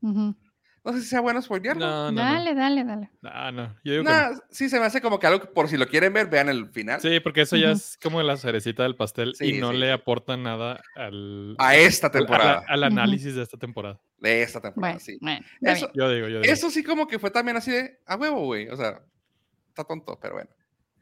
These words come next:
Speaker 1: Sí, pero bueno, lo que, lo que yo considero chido de esta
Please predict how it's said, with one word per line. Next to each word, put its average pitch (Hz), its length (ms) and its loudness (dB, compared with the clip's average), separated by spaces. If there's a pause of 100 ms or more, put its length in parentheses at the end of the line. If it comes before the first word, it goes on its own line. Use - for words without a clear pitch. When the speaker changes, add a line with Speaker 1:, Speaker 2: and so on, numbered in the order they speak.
(500)
Speaker 1:
Sí, 285 340 4
pero 262 280 6
bueno, 269 340 2
lo 294 240 4
que, 320 360 0
lo 262 180 4
que 285 120 2
yo 330 160 6
considero 302 460 2
chido 233 440 4
de 240 100 4
esta 220 500 2